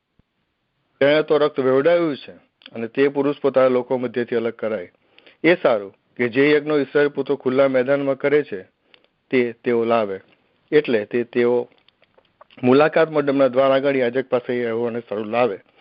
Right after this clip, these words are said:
ને તે વડે તેઓ યહોવાને સારું શાંતિપૂર્ણના યજ્ઞો કરે.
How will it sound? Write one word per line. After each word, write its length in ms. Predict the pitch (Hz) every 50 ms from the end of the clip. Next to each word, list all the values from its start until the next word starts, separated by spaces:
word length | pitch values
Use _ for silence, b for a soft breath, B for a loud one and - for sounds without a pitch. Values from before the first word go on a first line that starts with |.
| B B B B B
ને 120 | - 120 120
તે 200 | - - 175 190
વડે 260 | 196 175 143 117 110 107 110
તેઓ 220 | - - 117 117 113
યહોવાને 600 | 113 110 113 107 110 127 131 131 135 127 127 151 160 151 _ _ _ _
સારું 280 | _ 127 117 110 113 110
શાંતિપૂર્ણના 1000 | - - - 117 110 110 113 - 139 143 139 139 131 123 120 117 113 110 104 104
યજ્ઞો 280 | 98 - - 110 101 101
કરે. 240 | - 107 104 101